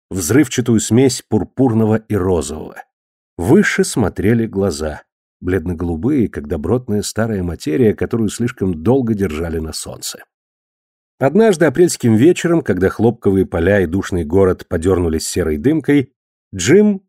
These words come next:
неясно различимый в сумерках, подпирал плечом дощатый забор и, посвистывая, разглядывал краешек луны над огнями Джексон-стрит.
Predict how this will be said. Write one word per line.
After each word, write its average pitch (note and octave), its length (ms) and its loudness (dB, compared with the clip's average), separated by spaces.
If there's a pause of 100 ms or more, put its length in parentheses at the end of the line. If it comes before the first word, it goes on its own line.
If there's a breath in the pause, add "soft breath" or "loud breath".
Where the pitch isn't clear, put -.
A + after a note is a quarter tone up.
(100)
неясно A#2 480 4
различимый F#2 560 0
в - 60 -14
сумерках, F#3 600 0
подпирал F#3+ 460 2
плечом C#3+ 560 2
дощатый C3+ 440 -2
забор G2+ 500 2 (360)
и, D#3 80 0
посвистывая, G3+ 680 4
разглядывал E3 540 2
краешек E3 520 -4
луны A2 480 4
над G#2+ 160 0
огнями A2+ 440 0
Джексон-стрит. F2 880 -8